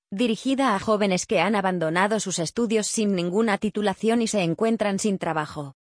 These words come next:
El alcalde, acompañado por la concejala de Juventud, Mado Abad, ha agradecido a los chicos la valentía de compartir su experiencia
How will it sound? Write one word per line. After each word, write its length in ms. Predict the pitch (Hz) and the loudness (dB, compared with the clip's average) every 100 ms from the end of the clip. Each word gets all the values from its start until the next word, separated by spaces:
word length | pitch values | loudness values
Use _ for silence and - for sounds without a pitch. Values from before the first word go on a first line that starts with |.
| _ _ _ _ _ _ _ _ _ _ - | _ _ _ _ _ _ _ _ _ _ 2
El 160 | 233 | 4
alcalde, 680 | 214 202 254 247 185 170 170 _ - | 2 0 0 2 0 -2 -6 _ -4
acompañado 760 | 226 214 190 165 180 220 220 | -2 0 0 0 0 2 2
por 180 | 214 196 | 2 2
la 120 | 185 | 0
concejala 640 | 202 190 165 147 208 190 | 0 -2 -2 -2 0 0
de 100 | 185 | -2
Juventud, 560 | 190 175 156 156 170 143 _ _ - - - _ | 0 0 0 -2 -4 -6 _ _ -20 -20 -20 _
Mado 340 | 226 226 226 180 | 0 2 2 2
Abad, 300 | 175 185 - _ _ | 2 0 -4 _ _
ha 160 | 226 214 | -2 0
agradecido 640 | 214 202 185 - 214 208 | 2 2 0 0 2 2
a 80 | 175 | 2
los 160 | 156 | 0
chicos 340 | - 240 220 196 | -2 -2 0 0
la 120 | 202 | 2
valentía 520 | 170 147 143 214 226 | 2 0 -2 0 0
de 140 | 190 - | 0 0
compartir 560 | 185 165 165 208 196 | 0 -2 -2 -2 -2
su 160 | - 196 | 0 0
experiencia 880 | - - 170 208 180 - 170 147 | 0 -4 0 0 0 -2 -4 -6